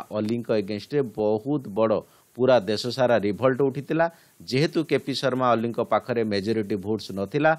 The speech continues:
ତେଣୁ ତାଙ୍କୁ ବର୍ତ୍ତମାନ ଡିଜଲ୍ଭ କରିବା ପାଇଁ ବାଉଣ୍ଡ ହେଇଯାଇଛନ୍ତି ତାଙ୍କ ପାର୍ଲାମେଣ୍ଟ। ସେସବୁ ଜିନିଷ ଅଲରେଡ଼ି ତାଙ୍କ ପ୍ରେସିଡେଣ୍ଟ ଆମେ କହିପାରିବା ବିଦ୍ୟାଦେବୀ ଭଣ୍ଡାରୀ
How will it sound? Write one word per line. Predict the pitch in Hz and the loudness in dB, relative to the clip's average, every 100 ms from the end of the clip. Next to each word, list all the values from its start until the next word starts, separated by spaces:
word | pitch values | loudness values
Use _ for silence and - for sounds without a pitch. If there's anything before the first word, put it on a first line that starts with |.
| - _ _ | -2 _ _
ତେଣୁ | 123 120 | 0 0
ତାଙ୍କୁ | - 110 110 135 | 0 -2 0 0
ବର୍ତ୍ତମାନ | 107 101 117 117 123 | 0 0 -2 -2 -2
ଡିଜଲ୍ଭ | 98 98 104 120 107 | -2 -2 0 0 0
କରିବା | 104 104 | -2 -2
ପାଇଁ | 98 131 92 | -2 -4 -2
ବାଉଣ୍ଡ | 92 113 135 | -2 0 0
ହେଇଯାଇଛନ୍ତି | 110 110 104 95 127 | -2 -2 -2 -4 -8
ତାଙ୍କ | 110 101 | -8 -10
ପାର୍ଲାମେଣ୍ଟ। | 101 92 85 85 80 _ _ _ _ - | -4 -4 -4 -8 -14 _ _ _ _ -4
ସେସବୁ | 139 131 135 | -2 2 0
ଜିନିଷ | 123 123 139 | 0 0 2
ଅଲରେଡ଼ି | 123 123 123 | 4 4 2
ତାଙ୍କ | 123 117 | 0 -2
ପ୍ରେସିଡେଣ୍ଟ | 123 - 107 135 127 120 | -2 -2 -2 -2 0 0
ଆମେ | 117 | -2
କହିପାରିବା | 113 110 110 113 | -2 -2 0 0
ବିଦ୍ୟାଦେବୀ | 92 98 117 113 110 | 0 0 0 2 -2
ଭଣ୍ଡାରୀ | 90 110 120 101 | -2 0 2 2